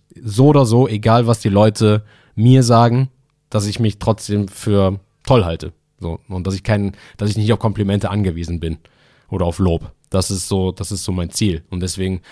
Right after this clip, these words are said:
und dann, wenn ich das geschafft habe, dann ist quasi, brauche ich mir auch gar nicht mehr so große Gedanken drüber zu machen.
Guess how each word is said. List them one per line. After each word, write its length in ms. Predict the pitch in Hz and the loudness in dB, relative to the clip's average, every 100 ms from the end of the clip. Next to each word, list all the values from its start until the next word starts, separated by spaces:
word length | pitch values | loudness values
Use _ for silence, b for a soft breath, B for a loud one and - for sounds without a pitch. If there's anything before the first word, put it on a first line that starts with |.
| B | B
und 120 | - 95 | -4 2
dann, 280 | 104 107 | 2 4
wenn 100 | 101 95 | 2 0
ich 60 | |
das 160 | 107 - | -4 -6
geschafft 340 | - 117 - | 0 0 2
habe, 340 | 131 123 123 113 b b | 2 2 0 -4 b b
dann 180 | 98 101 | -6 -6
ist 160 | 98 - | -10 -2
quasi, 260 | 98 95 | 0 0
brauche 220 | 87 98 | -2 -2
ich 60 | 101 | 0
mir 120 | 101 | -2
auch 60 | 92 | -2
gar 120 | 95 | -6
nicht 100 | 90 | -4
mehr 100 | 92 | -6
so 60 | 90 | -4
große 260 | 98 98 | -6 -6
Gedanken 320 | 92 95 92 | -4 -6 -6
drüber 220 | 85 87 87 | -8 -8 -6
zu 120 | 90 | -6
machen. 340 | 85 87 82 | -8 -8 -12